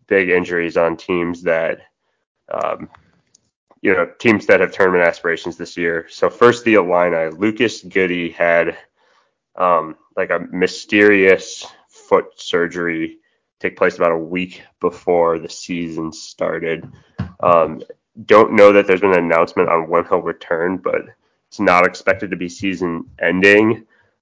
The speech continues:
Um, I, I think this a-, actually is a big deal just because, you know, while Illinois retooled and their, you know, top five or six guys, you know, should, I think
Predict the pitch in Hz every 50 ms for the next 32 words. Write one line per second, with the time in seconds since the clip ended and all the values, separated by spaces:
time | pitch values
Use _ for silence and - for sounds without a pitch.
0 | _ _ _ - 98 92 90 90 - - 110 - - - _ _ - - - _
1 | 156 185 214 - - - 123 139 - - 113 110 107 - - - 113 107 107 -
2 | - 107 95 95 98 95 98 82 87 92 87 - _ - 101 104 95 87 90 90
3 | - - - 110 101 110 104 101 92 87 - - - _ _ _ _ _ _ _
4 | _ _ _ _ _ _ - - - - 104 120 113 104 95 101 101 101 101 104
5 | 117 117 127 131 123 120 120 113 104 92 110 110 104 - - - 98 98 104 104
6 | 101 98 95 92 92 92 92 92 92 90 90 87 - - _ _ _ _ _ _
7 | _ 98 90 87 82 - _ _ _ - 101 98 95 - - 95 92 92 92 95
8 | 95 - - 98 92 - - 98 90 87 85 87 92 98 95 - - - - _
9 | _ _ _ _ 101 95 90 90 - - - 107 104 95 87 _ _ _ _ -
10 | _ _ _ _ _ _ _ _ _ _ _ _ - - - _ - - - 98
11 | 101 - 107 101 - - -